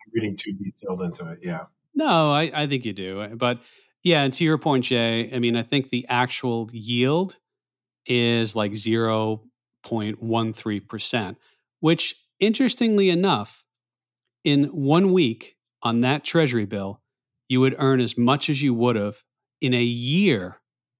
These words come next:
Speaker 2: on a two-year treasury bill back in, you know, call, pick any year, like, twenty seventeen, whatever.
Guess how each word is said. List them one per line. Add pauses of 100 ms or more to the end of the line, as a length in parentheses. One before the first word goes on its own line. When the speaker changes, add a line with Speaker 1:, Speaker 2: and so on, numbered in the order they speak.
(360)
Speaker 2:
on
a
two-year
treasury
bill (540)
back
in,
you
know,
call,
pick
any
year,
like,
twenty
seventeen,
whatever.